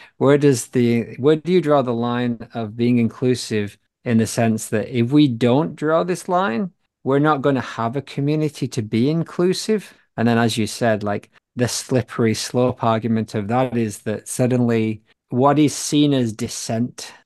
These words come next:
<laughs> what is seen as not being in agreement with the community becomes broader and broader until essentially, unless you agree with a smaller and smaller number of people making the decisions, then you will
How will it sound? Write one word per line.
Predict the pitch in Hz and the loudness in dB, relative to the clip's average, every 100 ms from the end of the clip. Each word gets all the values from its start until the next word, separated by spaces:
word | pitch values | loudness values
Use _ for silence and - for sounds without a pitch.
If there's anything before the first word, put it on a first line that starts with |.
| - | -20
<laughs> | - | -4
what | 143 147 | 0 2
is | 127 131 | 4 2
seen | - - 117 - 147 135 | -2 -4 -6 -2 0 2
as | 123 123 | 2 2
not | 131 135 139 | 2 2 2
being | 135 131 | 0 0
in | 127 117 | 0 -2
agreement | 110 117 113 117 | 0 -2 0 -2
with | 117 | -6
the | 110 | -8
community | - 120 127 147 135 - - 110 104 - _ - | -4 -2 2 0 -2 -8 -6 -6 -6 -18 _ -8
becomes | 113 123 117 104 - _ | -2 2 4 2 -4 _
broader | 127 127 127 127 123 | 0 4 6 6 4
and | 117 110 | 2 -2
broader | 104 107 120 120 127 | 0 0 0 0 -2
until | - 110 - 110 104 110 - - | -4 -8 -6 -4 -4 -8 -16 -10
essentially, | 110 - - 107 104 - 104 95 98 _ _ - | -8 -6 -2 -2 -2 -8 -10 -12 -14 _ _ -8
unless | - 117 120 - | -2 0 -2 -6
you | 113 107 107 - _ - - | -4 -4 -6 -12 _ -12 -6
agree | 110 117 120 131 | 0 4 6 6
with | 131 123 110 | 6 4 2
a | 104 | 0
smaller | 101 - 117 113 117 113 | -4 -4 0 2 2 2
and | 107 | -2
smaller | - - 110 113 110 | -4 -4 -2 -2 -2
number | 107 110 107 104 | -2 -4 -4 -6
of | 98 | -8
people | - 117 113 113 | -4 -4 -2 -4
making | 104 104 107 - 101 | -2 -2 -4 -6 -6
the | 98 | -6
decisions, | 107 - 110 101 95 95 98 | -8 -2 -2 -2 -6 -8 -8
then | 98 98 | -6 -4
you | 101 104 | -4 -4
will | 101 196 196 | -4 -6 -8